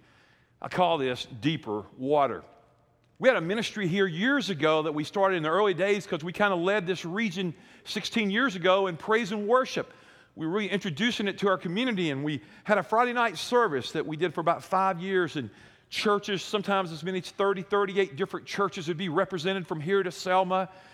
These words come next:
and then other churches began to do praise and worship. There was a real need, and we, we called the service Deeper Water. It was a great hook. Well, I've always been intrigued with this particular passage in the Gospel of Luke because it even says,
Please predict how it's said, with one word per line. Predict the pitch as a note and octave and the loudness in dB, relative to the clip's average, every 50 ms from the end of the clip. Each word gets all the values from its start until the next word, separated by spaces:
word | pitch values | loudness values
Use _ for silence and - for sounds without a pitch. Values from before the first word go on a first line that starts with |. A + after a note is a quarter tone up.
| - - _ | -20 -14 _
and | C#3+ D3 | -4 0
then | D3+ | 2
other | E3 F#3 F#3+ | 2 2 2
churches | F#3 - - G3+ F#3+ - F#3 D3+ | 0 -2 0 -2 -2 -2 -4 -8
began | D#3 E3 D3+ E3+ F#3+ | -8 -6 -4 -2 -2
to | F#3 E3+ | -2 -4
do | D#3 F#3+ D#3 | -4 -6 -8
praise | - - F#3+ F#3+ G3 D#3 | -4 -2 -2 -2 -2 -2
and | F3 E3 D#3+ | -6 -6 -4
worship. | E3+ F#3 E3+ - F3 | -2 -2 -2 -4 -6
There | - D#3+ F3 | -6 -4 -4
was | E3+ C#3+ E3 | -4 -2 -2
a | E3+ | -4
real | D#3 F#3 C4 C#4+ C4+ | -2 0 0 0 0
need, | A#3 A#3 B3+ C4+ B3+ A#3+ G3+ | 0 0 -2 -2 -2 0 0
and | E3 D#3 E3+ | 0 0 0
we, | G#3 F#3+ D3 - - - - - - _ | -2 -4 -4 -6 -12 -20 -20 -20 -12 _
we | - G3+ | -8 -2
called | - - D4+ D4+ D4 B3+ | 2 4 4 4 4 2
the | A#3 | -2
service | - - D4+ C#4+ C4+ A#3+ A#3+ - - | -2 2 4 4 4 4 0 -6 -8
Deeper | D3+ B2+ A3 B3 A#3 - A3+ G#3+ G#3+ G3+ G#3+ - | -6 0 0 0 0 2 2 0 0 0 -4 -10
Water. | - D3+ F#3 G3 G3 F#3 F3+ D#3+ A#2+ G2 | -6 -2 0 2 2 2 0 0 -2 -6
It | - - | -10 -14
was | - D#3+ | -12 -12
a | D#3 | -12
great | B2 B2+ E3+ G3+ G#3+ G#3 - | -8 -2 0 0 0 0 -4
hook. | - - G3+ F3 C3 - - - - - - - - - _ _ _ _ _ | -4 -2 0 0 0 -4 -8 -16 -20 -20 -20 -20 -20 -20 _ _ _ _ _
Well, | - D3+ D#3+ | 0 2 2
I've | F3+ A3 | 4 4
always | C4 C#4 D4 C4+ F#3+ F3+ | 2 2 2 0 -2 -2
been | A#3 A#3+ | -2 -2
intrigued | G#3+ D3 - - - A#3+ A#3+ A3+ G#3 G3 D3+ | -2 -2 -2 -4 -2 2 4 4 4 4 2
with | D#3 D#3+ D3+ | -2 -2 -2
this | F3 - | -2 -4
particular | - F3 D#3+ - - F#3 - - - | -4 -10 -8 -4 -4 -2 -2 -4 -6
passage | - - F#3 F3 E3+ D3+ - D3+ C#3 C3+ | -2 -2 0 0 0 -2 -6 -10 -10 -8
in | C#3+ | -8
the | C3 A#2+ | -8 -6
Gospel | G#2 D3 C#3+ D3+ D3+ - - D#3 | -2 -2 0 0 -2 -4 -8 -10
of | C3+ A2+ | -8 -8
Luke | A#2 C3 D3+ D#3+ D3 C3 - - - - _ _ - - - _ _ _ | -6 -4 -2 -2 -2 -2 -6 -10 -18 -20 _ _ -20 -20 -20 _ _ _
because | - A#2+ - F3 E3+ E3 D#3+ C#3 - - - - - _ _ _ _ _ | -14 -6 -2 2 2 2 2 0 -6 -12 -20 -20 -20 _ _ _ _ _
it | C#3 D3+ | -2 0
even | D#3 F#3+ G3 E3+ E3 | 0 0 0 -2 -4
says, | C3 - - F#3+ E3 C#3 B2+ B2 A2+ - - | -6 -4 -2 0 0 2 0 0 -2 -6 -14